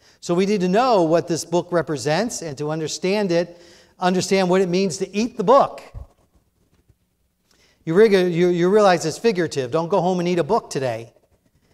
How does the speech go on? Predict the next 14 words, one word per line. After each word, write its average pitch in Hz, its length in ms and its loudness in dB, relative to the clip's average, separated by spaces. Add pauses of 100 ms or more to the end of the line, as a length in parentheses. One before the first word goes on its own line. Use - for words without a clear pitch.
(320)
because 143 400 0
you 156 320 -2
would, 156 320 -2
you 156 160 -4
would 151 160 -2
miss 196 480 0
everything 175 380 0
that 165 120 0
is 147 160 -4
said 226 220 -4
here. 117 360 -10 (2250)
In 190 120 0
the 190 80 2
Greek, 208 260 4